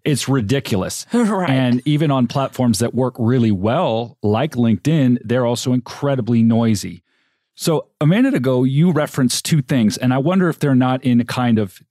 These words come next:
Speaker 1: tension with each other. I'd love to hear your thoughts about this. You said it's important to connect with people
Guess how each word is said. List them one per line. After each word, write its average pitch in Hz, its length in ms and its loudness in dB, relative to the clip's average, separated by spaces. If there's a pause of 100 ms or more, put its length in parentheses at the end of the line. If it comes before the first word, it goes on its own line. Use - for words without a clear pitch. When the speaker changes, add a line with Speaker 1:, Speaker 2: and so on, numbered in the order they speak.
Speaker 1:
tension 110 680 -2
with 110 220 0
each 107 200 -2
other. 104 160 0
I'd 98 100 0
love 127 160 -2
to 131 80 -2
hear 117 160 2
your 101 120 2
thoughts 110 300 -4
about 92 200 -4
this. - 220 -6
You 160 60 2
said 143 180 0
it's 139 140 -2
important 139 400 0
to 110 160 -4
connect 110 640 -2
with 117 220 -2
people 127 520 -4